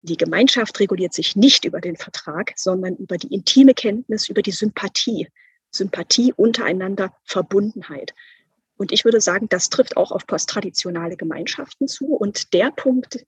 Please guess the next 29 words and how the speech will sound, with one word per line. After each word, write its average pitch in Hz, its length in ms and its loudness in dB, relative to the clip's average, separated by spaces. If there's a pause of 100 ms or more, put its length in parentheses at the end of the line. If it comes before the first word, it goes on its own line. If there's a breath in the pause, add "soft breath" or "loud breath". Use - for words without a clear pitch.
den 208 180 4
wir, 202 240 0 (720)
zu - 100 4
dem 196 180 4
wird, - 180 2
wird 180 220 0
Silke 247 220 6
dann 294 120 4
bestimmt 262 260 2
noch 247 100 -4
mal 214 140 -2
was 202 140 0
sagen, 190 240 -2
zu - 120 -8
dem 180 80 -6
Schuldverhältnis, 196 840 2
wo 185 60 -14
wir 180 160 0
auch - 180 -12
auf, - 160 -6
ähm, 175 300 0
Esposito 226 600 4
rekurrieren. 208 540 4 (520 loud breath)
Aber 196 180 4
die 190 100 0
Idee 196 640 6 (180)
sozusagen 185 640 -2
der 180 140 4
Gabe, 214 580 4